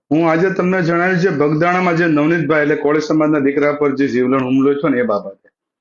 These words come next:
હું કોઈ એવી વસ્તુ નહીં જણાવું કે કઈ રીતે બનાવ બન્યો, હું છું, આ તે નહીં. પણ હું એ જણાવીશ કે કોઈ રાજકીય નેતા હોય, કોઈ વગદાર વ્યક્તિ હોય, સમાજનો કોઈ મોભી હોય, કલાકાર હોય, પૈસાવાળો હોય, ત્યારે પોલીસ શું ખેલ કરે છે ને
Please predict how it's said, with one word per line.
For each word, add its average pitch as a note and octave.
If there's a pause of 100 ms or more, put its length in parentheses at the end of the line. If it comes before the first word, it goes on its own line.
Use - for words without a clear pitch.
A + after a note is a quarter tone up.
(260)
હું F3+
કોઈ A3
એવી G#3+
વસ્તુ A3
નહીં A3+
જણાવું G3
કે F3
કઈ F3
રીતે E3+
બનાવ E3
બન્યો, E3
હું D#3+
છું, D#3
આ D3+
તે D3+
નહીં. D3 (340)
પણ F#3
હું G3+
એ G#3
જણાવીશ E3 (320)
કે G3+
કોઈ A3+
રાજકીય F3+
નેતા E3
હોય, D#3+ (240)
કોઈ F3+
વગદાર E3
વ્યક્તિ D#3
હોય, D#3+
સમાજનો D#3+
કોઈ D#3+
મોભી C3+
હોય, D#3+
કલાકાર G#3
હોય, G#3+
પૈસાવાળો G#3
હોય, D3+
ત્યારે -
પોલીસ A3
શું A#3+
ખેલ A3
કરે A#3
છે A#3
ને F3+